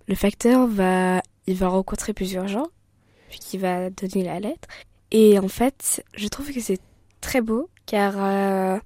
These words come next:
des fois, il y a d'autres personnages qui parlent. Et par exemple, il y a, hum, une personne âgée qui dit, euh, « Bah voilà, je vais planter des fleurs pour que ma fille puisse retrouver le chemin de la maison. » Et je trouve que c'est très beau de faire ça, en printemps,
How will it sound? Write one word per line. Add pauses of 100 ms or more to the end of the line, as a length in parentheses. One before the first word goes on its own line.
(340)
des
fois, (280)
il
y
a
d'autres
personnages
qui (120)
parlent. (320)
Et
par
exemple,
il
y
a,
hum,
une
personne
âgée (260)
qui
dit,
euh, « (280)
Bah
voilà,
je
vais
planter
des
fleurs (260)
pour
que
ma
fille
puisse
retrouver
le
chemin
de
la
maison. » (400)
Et
je
trouve
que
c'est
très
beau
de
faire
ça, (340)
en
printemps,